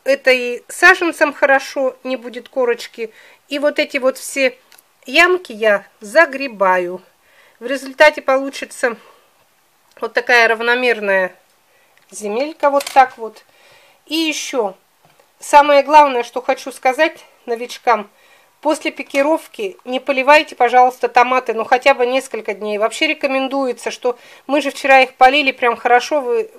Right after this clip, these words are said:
вы видели, наверное, что я вот сюда один раз полила, потом она немножко осела, потом ещё раз полила. И там внутри-то очень-очень влажно. Она вот, кажется, земля такая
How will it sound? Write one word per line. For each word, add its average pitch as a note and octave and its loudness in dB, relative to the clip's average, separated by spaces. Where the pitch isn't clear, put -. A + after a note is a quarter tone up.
вы A#3 -8
видели, D4 -4
наверное, A3+ -2
что B3 -4
я B3 2
вот A#3 -4
сюда A#3+ 2
один A#3 0
раз D#4 6
полила, G#3 -2
потом A#3+ 0
она A#3+ 0
немножко B3 0
осела, C4+ 0
потом A#3 -4
ещё B3+ 0
раз A3 0
полила. G#3+ -4
И B3+ -8
там D4 4
внутри-то C#4 0
очень-очень C#4 -2
влажно. G#3+ 0
Она C#4 6
вот, C4+ 0
кажется, C4 2
земля B3+ 4
такая A#3 2